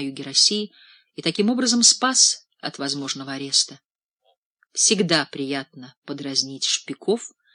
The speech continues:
когда они чинят неприятности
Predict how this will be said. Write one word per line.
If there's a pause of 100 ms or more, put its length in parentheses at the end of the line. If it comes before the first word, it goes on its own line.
(360)
когда
они
чинят (260)
неприятности